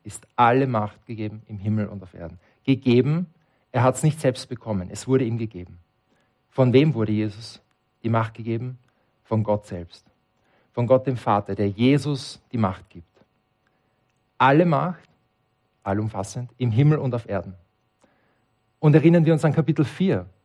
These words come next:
als Jesus nach seiner Taufe versucht wird vom Teufel. Und als der Teufel ihm alle Königreiche der Erde zeigt.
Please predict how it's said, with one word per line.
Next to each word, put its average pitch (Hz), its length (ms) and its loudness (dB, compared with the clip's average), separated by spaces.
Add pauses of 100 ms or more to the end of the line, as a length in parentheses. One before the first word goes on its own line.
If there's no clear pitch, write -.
(240)
als 123 240 -2
Jesus 165 380 2
nach 135 300 0
seiner 131 360 -4
Taufe 131 320 -2
versucht - 520 -10
wird 98 180 -8
vom 110 160 -10
Teufel. 120 420 -8 (1000)
Und 151 160 6
als 147 160 2
der 139 120 -2
Teufel 147 420 0
ihm 151 180 0
alle 190 280 2
Königreiche 160 640 2
der 143 140 2
Erde 120 260 2
zeigt. 82 400 -12